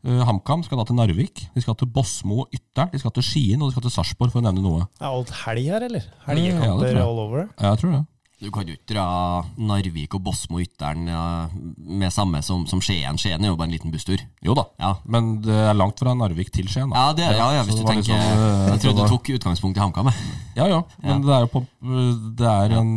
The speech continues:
Speaker 1: eh, det blir en reisebelastning,
Speaker 3: Ja.
Speaker 1: og for Tynset sin del, da, som er vant til å spille i en, eh, eh, ja, Trøndelag og Vestlandet,
Speaker 3: Ja.
Speaker 1: eh, Nordvestlandet ofte, eh, skal da til Sogndal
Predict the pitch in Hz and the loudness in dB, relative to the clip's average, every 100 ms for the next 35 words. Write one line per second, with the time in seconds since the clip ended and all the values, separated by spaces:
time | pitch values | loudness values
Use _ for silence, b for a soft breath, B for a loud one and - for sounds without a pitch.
0 | 110 110 110 107 107 110 101 110 92 - | 2 2 2 2 0 2 4 4 2 0
1 | 82 90 104 127 120 123 - 104 - 87 | -2 -2 -2 -2 -2 -2 -2 -2 -2 -4
2 | 113 135 165 131 117 92 85 107 - 95 | 0 0 2 2 0 0 -2 -2 0 0
3 | 78 80 90 90 92 92 92 92 98 B | 2 2 4 4 4 4 4 4 2 B
4 | B B B B B B 110 101 95 92 | B B B B B B -2 0 0 0
5 | 92 104 - 104 90 80 85 90 87 92 | 0 -2 -2 -2 0 0 0 0 0 0
6 | - - 80 76 107 104 95 107 101 101 | -2 -4 -6 -2 -2 -2 -4 -2 -2 0
7 | 98 95 85 87 - 90 87 107 104 - | 0 0 0 -2 -2 -2 0 0 -2 -2
8 | 131 123 - 107 110 110 107 110 110 - | -2 -2 -2 0 2 4 2 2 0 -4
9 | 101 92 - 110 90 90 139 | -4 -4 0 0 2 2 2